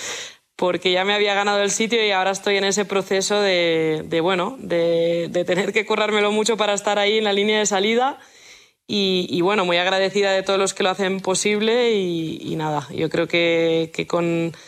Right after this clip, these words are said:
bueno, mucha motivación, eh, creo que, que tenemos, eh, buenas perspectivas, digamos, y con muchas ganas de, de estar ahí y dar gas.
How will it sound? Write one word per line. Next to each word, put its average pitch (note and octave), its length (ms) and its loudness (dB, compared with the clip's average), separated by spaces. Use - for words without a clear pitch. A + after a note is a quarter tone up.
bueno, F3 180 0
mucha F3+ 240 2
motivación, F#3 880 2
eh, E3+ 880 0
creo F3 240 -2
que, E3+ 640 0
que E3+ 120 -4
tenemos, F3 840 0
eh, F3 760 0
buenas F3+ 720 0
perspectivas, G#3 800 -2
digamos, G#3+ 580 0
y F#3 160 2
con E3+ 160 -2
muchas E3+ 300 0
ganas E3+ 360 0
de, E3 260 0
de E3+ 80 0
estar F3 260 0
ahí F3 160 2
y F3 40 2
dar E3 180 0
gas. E3 340 -2